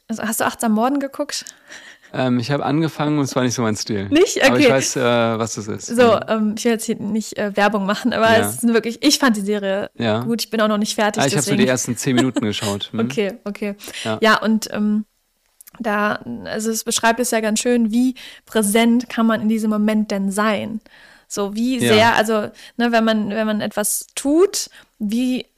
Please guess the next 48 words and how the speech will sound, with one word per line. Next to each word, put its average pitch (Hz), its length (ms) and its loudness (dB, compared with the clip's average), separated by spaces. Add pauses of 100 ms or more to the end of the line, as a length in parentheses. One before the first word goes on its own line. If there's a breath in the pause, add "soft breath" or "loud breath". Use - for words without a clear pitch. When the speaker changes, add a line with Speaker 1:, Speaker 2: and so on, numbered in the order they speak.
Speaker 1:
also 220 160 2
auch - 160 0
wenn 233 100 2
man 220 120 4
sich 220 120 0
streitet, 220 760 0
ja, 214 320 -2
wie 233 180 -2
präsent 220 420 0
kann 247 100 -2
man 247 80 2
in 233 60 2
diesem 233 180 0
Streit 277 360 0
sein, 196 240 -2
ohne 233 140 0
dass 220 200 0
man 226 120 0
jetzt 226 160 -4
noch 214 80 -2
daran 214 260 -2
denkt, 220 220 -2
was 214 160 -6
man 220 120 -2
gleich 214 220 0
kochen 269 320 0
muss? 196 240 -6
Oder, 208 480 0 (160 loud breath)
Speaker 2:
Mhm, 113 80 -6
mhm. 104 320 -6
Speaker 1:
ne, 233 220 2
wie 226 80 -2
präsent 233 480 0
kannst 240 220 -2
du - 20 2
mit 226 140 0
deiner 226 180 2
Tochter 262 280 -2
in 214 60 0
diesen 220 220 -2
zehn 233 240 4
Minuten 240 360 4
sein? 202 260 2
Und 208 60 0
dann 208 140 0
können 226 220 2
zehn 240 240 4
Minuten, 240 560 4